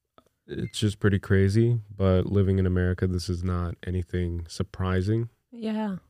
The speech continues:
Speaker 1: You know, um, I think you said that there's over, like, a hundred m-,
Speaker 2: Uh,
Speaker 1: school shootings.
Speaker 2: Yeah, uh, I think it's, like, one twenty-nine now, just this year
Speaker 1: Mm.
Speaker 2: in the U S, of not school shootings, of just mass shootings or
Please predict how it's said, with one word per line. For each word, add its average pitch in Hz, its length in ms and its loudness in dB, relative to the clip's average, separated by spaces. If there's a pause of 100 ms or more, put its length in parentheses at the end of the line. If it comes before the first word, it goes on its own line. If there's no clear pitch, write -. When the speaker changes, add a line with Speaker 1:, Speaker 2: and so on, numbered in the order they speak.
(120)
Speaker 1:
You 87 160 -12
know, 87 260 -2 (160)
um, 90 300 -2
I 92 100 2
think 90 200 0
you 95 60 0
said 95 200 2
that 92 120 0
there's 92 220 0
over, 92 260 0
like, 90 200 -2
a 87 40 0
hundred 92 500 0
m-, - 220 -10 (120)
Speaker 2:
Uh, - 260 -18
Speaker 1:
school 208 260 0
shootings. 98 560 -2
Speaker 2:
Yeah, 214 460 0
uh, 233 380 0
I 226 100 0
think 226 180 -4
it's, - 140 -10
like, 226 220 -4
one 220 400 0
twenty-nine 208 1080 0
now, 196 480 -6
just - 340 -6
this 208 260 -6
year 196 400 -4 (240)
Speaker 1:
Mm. 98 280 -4
Speaker 2:
in 196 320 0
the 190 100 -2 (160)
U 196 80 -4
S, 196 340 -10
of 202 320 -6
not 247 280 -2
school 220 260 -2
shootings, 202 540 -2
of 196 160 -4
just 202 320 -4
mass 190 720 -2
shootings 196 680 -4
or 208 380 -8